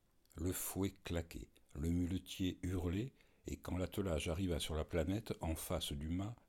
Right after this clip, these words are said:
les bêtes s'arrêtèrent pour souffler, et le conducteur tira de sa poche un immense mouchoir grisâtre pour essuyer la sueur de son front. Hugolin s'avança. « Oh, collègue, c'est encore des meubles ? » «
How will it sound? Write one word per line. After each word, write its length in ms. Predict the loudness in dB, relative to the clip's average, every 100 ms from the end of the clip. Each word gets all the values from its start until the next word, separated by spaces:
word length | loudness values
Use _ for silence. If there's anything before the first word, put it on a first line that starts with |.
| -2
les 100 | 0
bêtes 260 | 0 -2
s'arrêtèrent 580 | -4 -4 -4 -6 -6 -8
pour 260 | -6 -6 -4
souffler, 580 | -8 -8 -6 -4 -4 -6 -4
et 80 | -2
le 80 | -2
conducteur 680 | 0 -2 -2 -6 -6 -6
tira 240 | -4 -2 0
de 80 |
sa 200 | 0 -2
poche 400 | -4 -2 -2 0
un 120 | -2 2
immense 1120 | 2 2 2 2 0 0 -2 -2 -4 -6 -6
mouchoir 600 | -4 -4 -6 0 0 0
grisâtre 880 | -2 0 0 2 0 -2 -6 -6 -8 -10 -20 -20 -12
pour 220 | -6 -2
essuyer 720 | 0 -2 -2 -2 0 0 -4 -10 -20 -12
la 100 | -8
sueur 520 | -6 -6 -6 -6 -4
de 60 | -4
son 240 | -4 -4 -10
front. 340 | -14 -14 -16 -18 -20 _ _ _ _ _ _ -6
Hugolin 460 | 0 8 8 8 6
s'avança. « 680 | 4 2 2 2 0 -2 -12 -20 -20 -20 -20 0
Oh, 140 | 0
collègue, 440 | 4 4 6 4 -2 -8 -20 -20 -20 -20 -14
c'est 160 | -2
encore 240 | -2 2 2
des 100 | 2
meubles ? » « 380 | 0 2 2